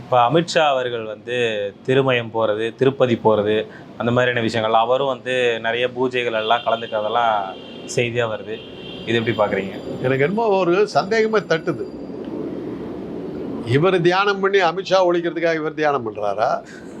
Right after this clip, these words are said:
Speaker 2: இவர் மோடி ஒழிக்கிறதுக்காக இவர் இப்ப, இப்ப அதே நேரத்துல என்னத்துக்கு இவர் இந்த பக்கம் போறாரு?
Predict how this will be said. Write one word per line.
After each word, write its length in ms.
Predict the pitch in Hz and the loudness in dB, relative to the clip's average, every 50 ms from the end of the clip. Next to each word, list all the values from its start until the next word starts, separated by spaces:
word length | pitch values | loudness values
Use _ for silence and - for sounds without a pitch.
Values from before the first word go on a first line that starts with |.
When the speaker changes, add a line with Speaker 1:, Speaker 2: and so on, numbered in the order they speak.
| - - - - - - - - - - - - - - - | -14 -12 -12 -10 -10 -10 -6 -4 -4 -4 -4 -8 -14 -2 2
Speaker 2:
இவர் 560 | 131 135 120 - 185 165 - - 180 139 - - - - - - | 4 4 6 8 6 6 6 6 4 4 2 -2 -8 -8 -2 4
மோடி 360 | 131 127 156 202 233 233 233 | 6 8 10 8 8 8 6
ஒழிக்கிறதுக்காக 500 | 202 180 185 180 170 175 175 180 185 214 | 6 6 6 6 4 4 2 2 2 4
இவர் 300 | 190 151 147 175 208 190 | 4 4 4 4 4 4
இப்ப, 220 | 180 165 170 180 160 | 4 4 4 4 6
இப்ப 480 | 170 165 151 127 113 156 147 135 131 | 8 6 4 4 2 2 2 2 2
அதே 360 | 120 113 139 151 214 240 247 | 2 2 4 6 6 4 6
நேரத்துல 320 | 233 214 202 196 214 202 202 | 4 2 0 0 -2 -2 -2
என்னத்துக்கு 360 | 190 180 190 190 170 165 165 | -2 -2 -2 -4 -2 -2 -2
இவர் 160 | 165 175 160 | 0 0 -2
இந்த 140 | 143 156 190 | -2 -2 -2
பக்கம் 240 | 175 175 156 165 147 | -2 -2 -4 -2 0
போறாரு? 340 | 147 143 143 139 127 139 | 2 4 4 2 0 -2